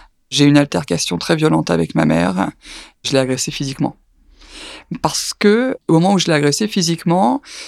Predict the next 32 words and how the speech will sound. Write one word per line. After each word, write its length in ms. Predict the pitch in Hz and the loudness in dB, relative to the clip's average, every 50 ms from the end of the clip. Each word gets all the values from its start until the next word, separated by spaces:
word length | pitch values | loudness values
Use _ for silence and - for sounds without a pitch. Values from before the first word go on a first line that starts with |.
| - - - | -18 -14 -10
c'est 160 | - - - | -8 -6 -2
qu'elle 140 | - 139 135 | 2 4 4
me 120 | 139 139 | 6 6
ment. 280 | 147 165 190 220 262 294 _ _ _ _ _ _ _ - | 4 4 2 0 -2 -4 _ _ _ _ _ _ _ -8
Je 240 | - - 147 139 127 131 - - - | -2 0 0 0 0 -2 -8 -4 0
comprends 360 | - 170 165 - - 190 190 | 2 2 2 4 2 2 4
bien 260 | 202 220 240 233 214 | 4 2 2 0 0
qu'elle 180 | 175 - 185 175 | 0 0 0 0
a 80 | 175 | 0
quelqu'un, 540 | 175 - 156 156 147 196 202 226 247 262 262 233 | 0 0 -2 -2 0 0 0 2 0 0 0 0
mais 120 | 190 143 | 0 0
elle 60 | 143 | 0
veut 100 | 151 151 | 0 -2
pas 120 | - 170 156 | 0 0 0
me 60 | 151 | 2
le 80 | 147 | 2
dire. 380 | 143 147 170 202 214 247 240 - - | 2 2 2 2 2 2 2 2 2
Et 120 | 160 165 | 2 4
elle 160 | 160 156 156 | 4 4 6
me 100 | 165 175 | 4 4
rejette 320 | 180 180 185 185 208 214 214 | 4 4 2 2 0 -2 -2
complètement. 720 | - 220 208 - 208 196 - 214 208 214 226 233 247 254 | -4 -4 -2 -2 -2 0 2 0 0 2 0 0 0 2
Et 100 | 220 180 | 2 0
je 60 | 151 | 0
lui 80 | - 170 | 0 -2
dis, « 100 | 160 180 | 0 2
Mais 100 | 180 170 | 2 0
écoute, 320 | 165 - - - - - | 0 -2 -8 -8 -2 0
euh, 160 | 180 165 160 160 | 2 4 4 2
en 80 | 147 | 2
fait, 220 | - - 180 175 - | 2 0 -2 -2 -2
finalement, 600 | - - 175 165 165 160 165 160 160 156 - | -2 0 2 4 4 4 4 4 2 2 -2